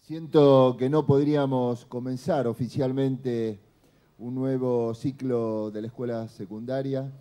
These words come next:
en la provincia de Buenos Aires de mejor manera, cumpliendo un viejo sueño del director y todas las madres y los docentes, los que lucharon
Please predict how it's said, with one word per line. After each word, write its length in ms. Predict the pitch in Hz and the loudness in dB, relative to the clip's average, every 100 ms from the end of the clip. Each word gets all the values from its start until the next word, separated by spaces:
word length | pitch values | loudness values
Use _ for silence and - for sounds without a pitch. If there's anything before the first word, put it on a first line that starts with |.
| - - | -20 -12
en 100 | 113 | -10
la 100 | 110 | -6
provincia 680 | 117 135 139 - 120 113 110 | -4 -2 -4 -6 -6 -4 -4
de 80 | |
Buenos 300 | 113 123 135 | -4 -4 -2
Aires 260 | 160 151 135 | 2 2 2
de 100 | 120 | 0
mejor 360 | 127 120 156 139 | -4 -2 -2 0
manera, 400 | 127 113 92 90 | -4 -4 -8 -12
cumpliendo 920 | 110 113 135 147 143 131 120 117 101 _ _ _ _ _ | -16 -12 -8 -6 -4 -2 -2 -4 -8 _ _ _ _ _
un 160 | 135 151 | -4 2
viejo 320 | 160 143 135 | 2 0 -2
sueño 500 | 135 165 165 143 123 | 4 6 6 2 0
del 160 | 120 | -2
director 580 | 120 123 123 180 170 147 | -2 -4 -2 2 2 2
y 140 | 127 113 | -2 -8
todas 600 | 143 135 131 123 120 - | -8 -8 -6 -8 -10 -16
las 200 | 110 113 | -16 -8
madres 520 | 160 175 156 131 - | -2 0 0 -2 -6
y 40 | |
los 120 | 120 120 | -6 -6
docentes, 580 | 120 170 156 143 139 | -4 -4 -4 -4 -8
los 100 | 123 | -8
que 120 | 107 110 | -10 -14
lucharon 680 | 113 - 139 135 135 127 | -12 -8 -6 -4 -6 -10